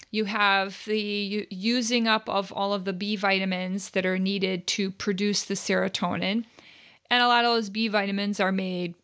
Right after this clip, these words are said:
where? In the gut. Um, so there's just a lot of not very nice things going on there that then can follow us into the brain.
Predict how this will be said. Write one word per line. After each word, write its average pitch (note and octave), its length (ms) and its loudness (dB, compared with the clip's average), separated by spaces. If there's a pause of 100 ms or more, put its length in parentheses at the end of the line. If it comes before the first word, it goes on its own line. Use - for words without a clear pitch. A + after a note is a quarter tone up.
where? F3 460 -4
In G#3 160 -4
the G3+ 100 -2
gut. F3+ 320 -2 (1000)
Um, F#3+ 500 -4 (220)
so A3 380 0
there's A3+ 220 0
just A#3+ 140 -4
a B3+ 60 -4
lot C4+ 300 4
of A#3+ 300 0
not A3 320 -2
very A#3 340 0
nice G#3+ 320 -2
things B3 400 -2
going G3+ 360 -4
on A4 260 0
there C4+ 420 4
that B3+ 260 0 (400)
then A3 720 2
can A3 500 -2 (180)
follow G#3 500 -2
us G3 240 -6
into F#3+ 720 -8 (460)
the A3 80 -4
brain. A3+ 580 0